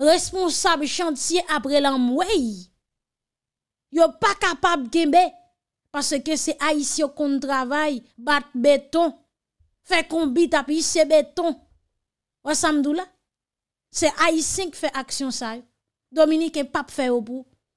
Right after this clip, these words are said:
Donc construction après gros frappe. Donc, yo besoin haïtien pour construire la caille yo pendant yo ap humilié yo. Dans divers champs canne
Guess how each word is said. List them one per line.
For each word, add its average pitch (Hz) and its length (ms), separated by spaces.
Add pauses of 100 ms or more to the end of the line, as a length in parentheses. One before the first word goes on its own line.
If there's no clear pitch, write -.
(400)
Donc 302 180
construction 359 680
après 339 240
gros 302 260
frappe. 349 440 (1200)
Donc, 302 260
yo 294 180
besoin 339 460 (160)
haïtien 320 380
pour 339 180
construire 311 420
la 302 140
caille 247 300
yo 311 100 (200)
pendant 320 280
yo 294 120
ap 269 200
humilié 262 320
yo. 240 260 (2000)
Dans 330 220
divers 381 400
champs 381 340
canne 403 440